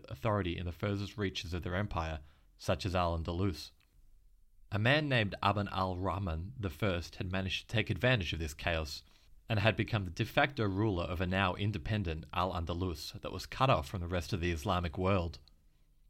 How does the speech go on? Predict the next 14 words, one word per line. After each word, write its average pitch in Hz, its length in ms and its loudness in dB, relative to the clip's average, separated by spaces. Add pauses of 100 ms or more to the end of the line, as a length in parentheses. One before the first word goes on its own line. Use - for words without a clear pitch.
(340)
During 156 220 6
this 139 160 2
time, 92 420 2
trade 120 320 2
flourished 135 560 0
between 92 400 -4
Islamic 104 440 -2
Spain 92 400 0
and 87 160 -6
Western 90 360 -2
Europe. 85 340 -2 (500)
Scientific 110 640 2
advances, 107 640 0
technology, 95 800 -2